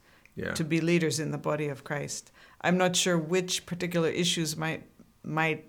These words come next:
Speaker 2: be relevant or, or comparable to that in other nations or in other cultures, but just being willing to live,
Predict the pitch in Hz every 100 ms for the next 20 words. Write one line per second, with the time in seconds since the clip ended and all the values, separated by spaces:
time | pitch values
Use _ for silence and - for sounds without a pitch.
0 | - 147 151 139 156 165 196 208 208 -
1 | 147 139 - - 180 180 220 226 240 214
2 | 196 202 208 156 151 143 - 156 151 143
3 | 135 - - 156 170 - 233 220 151 151
4 | 151 151 151 165 165 214 220 - - -
5 | - - - - 170 160 - - - _
6 | _ _ 233 233 165 208 214 196 185 196
7 | 190 175 170 - 175 156 151 - - _
8 | _ 170 175 180 175 156 -